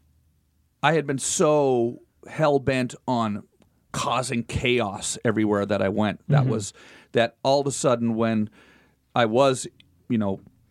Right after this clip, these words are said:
Speaker 1: where I was, I still was behaving as if I was living in my parents' basement trying to, like, you know, I should have probably taken certain opportunities to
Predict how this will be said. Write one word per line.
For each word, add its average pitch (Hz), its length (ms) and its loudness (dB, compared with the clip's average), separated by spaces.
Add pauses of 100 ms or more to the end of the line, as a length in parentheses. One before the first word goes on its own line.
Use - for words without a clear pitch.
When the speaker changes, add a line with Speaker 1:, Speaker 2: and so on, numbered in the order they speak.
(200)
Speaker 1:
where 123 380 2
I 110 120 2
was, 127 800 0 (360)
I 127 180 0
still 131 300 0
was 120 140 -2
behaving 107 460 -2
as 104 140 -2
if 104 180 -2
I 104 120 0
was 95 320 -2
living 101 240 0
in 98 60 -2
my 107 100 -4
parents' 101 300 -4
basement 113 400 -2
trying 104 300 -4
to, 104 140 -8
like, 104 280 -12
you 117 140 -8
know, 113 340 -10
I 127 140 -4
should 180 260 -2
have 143 120 -4
probably 135 460 -2
taken 120 380 -6
certain - 400 -6
opportunities 113 720 -4
to 113 160 -2